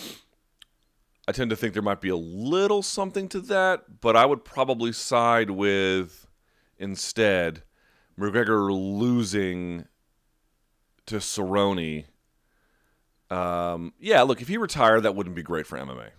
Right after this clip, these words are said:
And if it's not great for M M A, it's hard to understand how it's great for the fighters, right? So in that sense, sure. But in general, over time, I don't think that the fighters' lives are materially changed by a win or a loss with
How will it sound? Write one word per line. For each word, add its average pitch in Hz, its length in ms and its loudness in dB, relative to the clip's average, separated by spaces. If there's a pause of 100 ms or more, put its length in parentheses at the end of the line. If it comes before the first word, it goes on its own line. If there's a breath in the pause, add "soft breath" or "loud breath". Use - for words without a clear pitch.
(160)
And 98 100 -6
if 87 80 -10
it's 95 100 -12
not 113 140 2
great 104 180 0
for 101 80 -4
M 90 120 -2
M 87 80 -6
A, 85 60 -4
it's 82 160 -6
hard 90 180 0
to 87 40 -6
understand 78 300 -8
how 76 60 -10
it's 71 120 -12
great 65 180 -10
for 62 80 -16
the 64 60 -18
fighters, - 360 -14 (180)
right? 85 260 -2
So 92 160 -4
in 92 60 -2
that 92 180 -4
sense, 80 260 -8
sure. 57 300 -12 (960 soft breath)
But 120 120 0
in 120 140 -2
general, 127 460 4
over 107 260 0
time, 101 600 -2
I - 60 -6
don't 104 180 -2
think 113 320 -6
that 95 200 -2 (760)
the 92 120 -14
fighters' 95 640 2
lives 92 600 2
are 85 160 -2
materially 87 800 -4 (540)
changed 92 720 -2
by 87 120 2
a 82 80 0
win 92 260 -4
or 85 180 -4
a 80 60 -2
loss 78 460 -4
with 73 440 -10